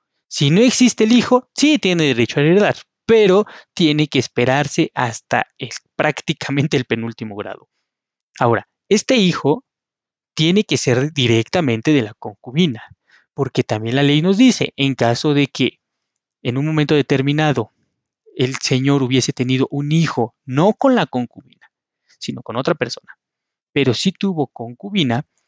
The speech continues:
entonces la concubina tendrá derecho, pero solo de heredar la mitad de lo que le correspondería al hijo. Es decir, al hijo le correspondería el setenta y cinco por ciento, en razón de que, pues bueno, es hijo directo del,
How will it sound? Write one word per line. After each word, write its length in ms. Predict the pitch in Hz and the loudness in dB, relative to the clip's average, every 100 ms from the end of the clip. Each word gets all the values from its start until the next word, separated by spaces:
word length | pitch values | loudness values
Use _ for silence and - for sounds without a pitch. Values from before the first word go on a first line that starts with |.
| _ 190 | _ 0
entonces 640 | 214 254 226 202 202 - _ - | 2 4 4 2 0 -4 _ -4
la 100 | 160 | -2
concubina 520 | 180 175 180 220 226 | -2 -4 -2 0 0
tendrá 320 | 170 143 151 | 0 0 2
derecho, 340 | 160 143 - - | 2 2 0 -2
pero 300 | 139 131 120 | 0 0 0
solo 300 | 180 196 170 | 0 2 2
de 120 | 139 | 2
heredar 380 | 123 117 131 - | 4 4 2 -2
la 200 | 123 117 | -8 -6
mitad 320 | 113 113 175 - - | -6 -4 -4 -4 -2
de 80 | 123 | -4
lo 80 | |
que 120 | - 113 | -4 -8
le 100 | 110 | -6
correspondería 600 | 117 113 - 113 120 117 | -6 -8 -10 -10 -8 -8
al 100 | 120 | -8
hijo. 160 | - | -6
Es 60 | 131 | -2
decir, 320 | 147 202 - - | 0 0 -2 -6
al 160 | 127 | -12
hijo 180 | 113 135 | -8 -6
le 80 | 123 | -6
correspondería 840 | 127 123 - 131 135 143 147 139 127 | -6 -8 -8 -4 -2 0 0 -2 -4
el 120 | 107 - _ - | -16 -20 _ -20
setenta 400 | - - 104 107 | -10 -8 -6 -8
y 60 | |
cinco 320 | - 107 - | -12 -18 -14
por 160 | - - | -6 -2
ciento, 360 | 214 170 185 - _ _ _ _ - | -2 -2 -4 -8 _ _ _ _ -12
en 100 | 131 | -4
razón 400 | 147 185 170 220 _ _ _ _ _ | -2 -2 -4 -6 _ _ _ _ _
de 140 | 127 | -6
que, 140 | - - | -6 -10
pues 120 | 113 | -10
bueno, 160 | 101 | -8
es 160 | 110 - | -8 -6
hijo 280 | - - 127 | -4 -6 -6
directo 640 | 135 131 139 127 - 110 | -2 0 0 -2 -4 -4
del, 260 | 113 110 | -4 -8